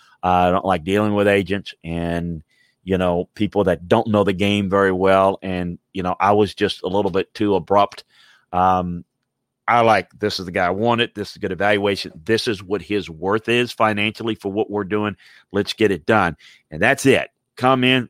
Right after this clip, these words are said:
This is what we're doing. Here's why. But what about that? But what about nothing? I just said it. And, you know, so I wasn't really that good at it. I think you needed other people to do that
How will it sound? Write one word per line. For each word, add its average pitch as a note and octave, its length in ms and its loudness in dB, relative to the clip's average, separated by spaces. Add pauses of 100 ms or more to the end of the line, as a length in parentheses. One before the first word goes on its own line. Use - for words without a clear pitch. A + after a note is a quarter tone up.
This A2+ 140 -2
is A2+ 100 -8
what G2 140 -6
we're G#2 100 -6
doing. A#2 300 0
Here's G#2 280 -4
why. F#2 360 2 (260)
But A#2+ 160 -4
what D#3+ 140 4
about C3+ 260 2
that? C3+ 180 0 (800)
But B2 240 0
what B2+ 240 4
about B2 260 4
nothing? A2+ 420 -2 (220)
I F2+ 120 -10
just G#2+ 240 -4
said A2 220 2
it. A2 100 -2 (160)
And, A2+ 120 -4
you A2 100 -4
know, G2 120 -2
so B2+ 140 -2
I D#3+ 80 6
wasn't F#3 240 2
really E3 240 2
that C#3+ 160 2
good D#3 180 4
at D#2 160 -4
it. C2+ 100 -20
I F2+ 120 -4
think G2+ 180 -6
you G#2+ 80 -6
needed G#2+ 260 -4
other C#3+ 200 2
people G2+ 260 -8
to G2 80 -4
do F#2+ 160 -6
that F#2+ 240 -2